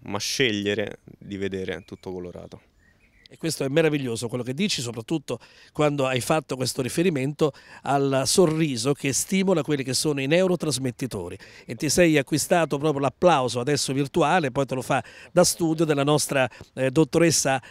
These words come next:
Speaker 2: Anna Maria Di Palma, che è nostra ospite e opinionista fissa, radioterapista oncologica presso l'ospedale Villa San Pietro, Fate Bene Fratelli di Roma, eh, che proprio fa questi corsi di,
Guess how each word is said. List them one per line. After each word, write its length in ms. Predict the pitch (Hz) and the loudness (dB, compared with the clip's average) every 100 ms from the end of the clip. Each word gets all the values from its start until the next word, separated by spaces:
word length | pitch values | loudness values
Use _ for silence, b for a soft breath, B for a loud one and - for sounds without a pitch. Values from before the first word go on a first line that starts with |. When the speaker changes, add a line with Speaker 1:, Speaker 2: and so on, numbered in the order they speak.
| B | B
Speaker 2:
Anna 340 | - 165 165 151 | 2 2 4 4
Maria 360 | 151 170 143 | 4 4 2
Di 160 | 135 208 | 2 2
Palma, 500 | 156 127 156 214 170 | 2 0 -2 0 -2
che 300 | - 135 123 | -2 -4 -4
è 40 | |
nostra 380 | 127 143 - 143 | -2 -2 0 2
ospite 440 | 156 143 - 131 | 2 2 -2 -4
e 40 | 135 | -2
opinionista 640 | 131 151 143 160 143 135 | -2 -2 0 0 -2 -4
fissa, 420 | 131 139 - 190 185 B B | -4 -4 -2 -2 -2 B B
radioterapista 960 | 120 139 196 170 160 160 143 170 156 151 | -4 2 4 4 2 2 2 0 0 0
oncologica 600 | 135 151 151 147 131 127 | -2 2 2 2 0 -4
presso 380 | 139 127 - 131 B B | -2 -2 0 -2 B B
l'ospedale 520 | 139 143 - 156 147 135 | -2 0 2 2 2 2
Villa 300 | 180 165 151 | 0 2 0
San 240 | 151 135 | -2 -2
Pietro, 400 | 165 156 123 123 | 2 2 0 -8
Fate 360 | - 175 160 151 | -4 -4 -4 0
Bene 240 | 170 147 | 0 0
Fratelli 440 | - 147 165 143 | -4 -4 -2 -2
di 100 | 160 | -2
Roma, 340 | 233 135 110 156 B B B - | 0 0 -2 -6 B B B -6
eh, 300 | 143 147 139 | -4 -4 -2
che 160 | 254 | 0
proprio 380 | 226 - 208 202 | 0 2 2 2
fa 180 | - 190 | -2 -2
questi 380 | - 185 - 208 | 2 0 2 -2
corsi 400 | 165 139 - 156 | 0 0 0 -2
di, 200 | 147 | -2